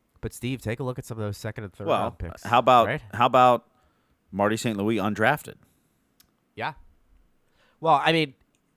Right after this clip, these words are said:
Speaker 1: he started in Calgary, but I, I'm, I'm saying
Speaker 2: Yeah, but he was
Speaker 1: like,
Speaker 2: undrafted.
Speaker 1: for
Speaker 2: He was not
Speaker 1: Yeah,
Speaker 2: a,
Speaker 1: he,
Speaker 2: he was, yeah, I mean
Speaker 1: no, no, he was, he was undrafted. I'm talking about
Speaker 2: Right.
Speaker 1: guys that were just draft picks. I mean, you've got Kucherov, who wasn't a first round
Speaker 2: Mm-hmm.
Speaker 1: pick. Palat, with the value you got for him
Speaker 2: Yep.
Speaker 1: late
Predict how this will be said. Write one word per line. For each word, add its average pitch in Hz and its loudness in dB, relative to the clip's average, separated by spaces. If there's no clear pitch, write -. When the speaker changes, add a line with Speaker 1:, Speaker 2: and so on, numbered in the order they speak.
Speaker 1:
he 151 -10
started 139 -2
in 120 -8
Calgary, 151 0
but 131 -2
I, 135 0
I'm, 131 -4
I'm 151 -10
saying 147 -6
Speaker 2:
Yeah, 151 2
but 101 -6
he 127 -4
was 156 -6
Speaker 1:
like, 120 -2
Speaker 2:
undrafted. 123 -2
Speaker 1:
for 127 -12
Speaker 2:
He 104 -6
was 113 -6
not 117 0
Speaker 1:
Yeah, 196 6
Speaker 2:
a, 185 2
Speaker 1:
he, 202 -4
Speaker 2:
he 202 -6
was, 165 -6
yeah, 87 -2
I 67 -10
mean 85 -8
Speaker 1:
no, 170 2
no, 127 0
he 120 -6
was, 175 -2
he 165 -4
was 214 4
undrafted. 117 0
I'm 156 2
talking 196 2
about 170 2
Speaker 2:
Right. - -4
Speaker 1:
guys 151 0
that 139 -18
were 120 -10
just 117 -14
draft 170 2
picks. - -8
I 107 -14
mean, 101 -12
you've 107 -10
got 95 -4
Kucherov, 143 0
who 139 -6
wasn't 135 -4
a 135 -12
first 139 -10
round 131 -8
Speaker 2:
Mm-hmm. 143 -4
Speaker 1:
pick. - -8
Palat, 113 2
with 120 -10
the 113 -8
value 117 -2
you 117 -6
got 135 -4
for 104 -14
him 156 -8
Speaker 2:
Yep. 95 -10
Speaker 1:
late 131 -6